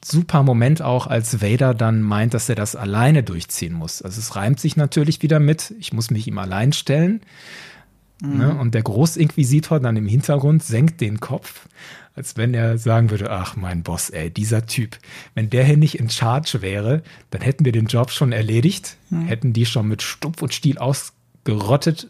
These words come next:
Speaker 1: und ich könnte auf Scarif Urlaub machen und die Schü-, Füße <laughs> hochlegen hier."
Speaker 2: Ja.
Speaker 1: Aber leider ist dieser Typ da, ey. Finde ich schön, wie die imperialen Ränkespielchen da auch gespielt werden und welche Position Vader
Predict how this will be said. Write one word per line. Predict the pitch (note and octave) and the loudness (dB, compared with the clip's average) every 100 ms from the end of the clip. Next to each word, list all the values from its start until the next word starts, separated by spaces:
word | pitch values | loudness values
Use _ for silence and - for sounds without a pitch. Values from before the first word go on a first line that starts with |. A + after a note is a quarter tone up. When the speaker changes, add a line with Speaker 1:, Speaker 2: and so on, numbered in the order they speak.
| _ | _
Speaker 1:
und | A#2+ A#2 | -2 -2
ich | C3 - _ _ | -6 -12 _ _
könnte | - C3 D#3 C#3 - | 0 2 2 0 -2
auf | - A2+ | -6 -4
Scarif | - - G#2+ C3 C3 C3+ | -4 -2 2 2 2 2
Urlaub | C3+ B2+ - | 2 4 2
machen | C3 C#3+ | 2 2
und | C#3+ A#2 | 0 -2
die | |
Schü-, | - - E3 | 0 0 0
Füße | - E3 - | 2 2 4
<laughs> | |
hochlegen | A#2 A2 - C#3 E3+ C3+ | 2 2 2 2 4 4
hier." | E3+ D#3+ - - A5+ E3+ - | 4 2 0 -4 -2 -6 -4
Speaker 2:
Ja. | E3 D3+ D#3 E3 - | -6 -4 -4 -6 -6
Speaker 1:
Aber | A#2+ G#2+ | -4 -2
leider | G2 A2 A#2 | -2 -2 -2
ist | A2+ - | -4 -6
dieser | G#2+ G#2 | -4 -6
Typ | - B2+ - | -4 -6 -6
da, | G#2 F2 | -8 -8
ey. | F2+ E2 - - - - - - _ _ - | -10 -14 -16 -20 -20 -20 -20 -20 _ _ 2
Finde | D#3 | 2
ich | E3 | 4
schön, | F3+ E3 | 4 6
wie | |
die | A#2 A#2+ | 4 2
imperialen | B2+ C#3 A#2 A2 A2 | 2 2 2 2 0
Ränkespielchen | G2+ A#2+ A#2 - F2+ - F2+ | 0 0 0 -2 -4 -4 -4
da | E2+ | -4
auch | - | -6
gespielt | - - G2 | -6 -2 0
werden | F#2 F2+ | 0 0
und | F#2+ F2 | -2 0
welche | G2 G#2+ | 0 0
Position | - F#2 E2+ - F#2+ F2+ E2 | -2 -2 -2 0 2 2 2
Vader | F2 F2+ E2 | 2 4 2